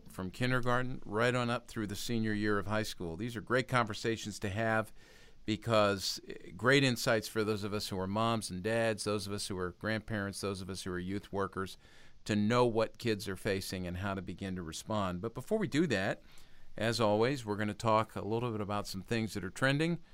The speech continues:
And Kenton and Chris, what do you guys got today?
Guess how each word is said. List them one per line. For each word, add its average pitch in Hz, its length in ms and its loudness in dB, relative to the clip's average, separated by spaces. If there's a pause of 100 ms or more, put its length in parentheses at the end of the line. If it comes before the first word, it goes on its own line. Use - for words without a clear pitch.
(480)
And 107 480 2
Kenton 139 600 0
and 101 360 0 (100)
Chris, - 520 0 (1400)
what 131 120 0
do 131 40 2
you 127 100 0
guys 95 280 0
got 85 220 -2
today? 78 360 -4